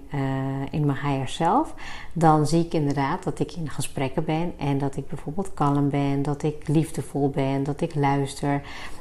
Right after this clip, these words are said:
En het moment dat ik dat eigenlijk visualiseer,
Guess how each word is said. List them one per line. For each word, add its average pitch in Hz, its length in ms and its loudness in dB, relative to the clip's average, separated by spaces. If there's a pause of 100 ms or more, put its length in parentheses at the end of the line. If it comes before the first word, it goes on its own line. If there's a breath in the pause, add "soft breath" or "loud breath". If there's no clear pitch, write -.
(140 loud breath)
En 160 300 4
het 160 120 -4
moment 175 460 6
dat 185 160 0
ik 160 80 -8
dat 160 120 -2
eigenlijk 165 400 -6
visualiseer, 147 960 2